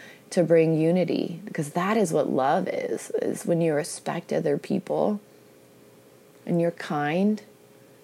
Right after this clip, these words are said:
and you don't expect it back in return. But when you have people that are all full of respect and agape love in the same room,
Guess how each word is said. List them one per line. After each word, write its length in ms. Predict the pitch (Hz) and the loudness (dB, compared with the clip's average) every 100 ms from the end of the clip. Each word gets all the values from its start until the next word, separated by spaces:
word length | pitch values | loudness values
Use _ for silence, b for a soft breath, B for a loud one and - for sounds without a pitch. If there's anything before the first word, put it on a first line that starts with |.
| - - | -20 -8
and 160 | - 175 | -2 0
you 80 | 180 | 2
don't 320 | 180 165 165 | 4 4 2
expect 540 | 165 - - 165 - | -2 -4 -2 0 2
it 120 | 160 | 0
back 280 | - 156 165 | 2 0 2
in 140 | 165 170 | 0 2
return. 640 | 170 - 165 156 190 202 | 0 -2 -2 0 2 2
But 260 | 170 147 - | 2 2 0
when 240 | 156 156 | -2 0
you 140 | 160 | 0
have 300 | 185 165 160 - - - | 2 0 -2 -8 -16 -18
people 380 | - 165 - 156 | -6 -4 0 0
that 140 | 151 143 | 2 2
are 120 | 139 | 2
all 240 | 156 151 | 0 0
full 300 | 147 147 147 | 0 0 2
of 120 | 156 | 2
respect 560 | 151 151 - 143 151 - | -2 -6 -2 -2 -4 -8
and 280 | - 143 139 | -6 -4 -2
agape 500 | 139 151 151 143 147 | -2 -2 -2 0 -2
love 340 | 143 139 147 170 | 0 0 0 -2
in 100 | 151 | -4
the 60 | |
same 400 | 147 147 143 147 | -4 -4 -4 -2
room, 440 | 139 139 170 190 | -2 -2 0 -2